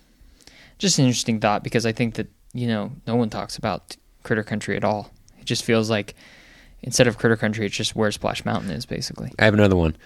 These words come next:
Speaker 2: for you. What do you think about Enchanted Tiki Room?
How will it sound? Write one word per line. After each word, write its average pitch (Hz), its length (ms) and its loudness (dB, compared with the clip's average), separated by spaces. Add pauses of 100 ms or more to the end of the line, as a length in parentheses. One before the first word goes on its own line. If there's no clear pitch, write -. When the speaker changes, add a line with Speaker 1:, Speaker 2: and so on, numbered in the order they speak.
(120)
Speaker 2:
for 85 200 2
you. 78 220 2
What 104 160 6
do 110 60 8
you 104 40 0
think 104 200 2
about 95 200 8
Enchanted 87 420 2
Tiki 78 300 -2
Room? 69 220 -4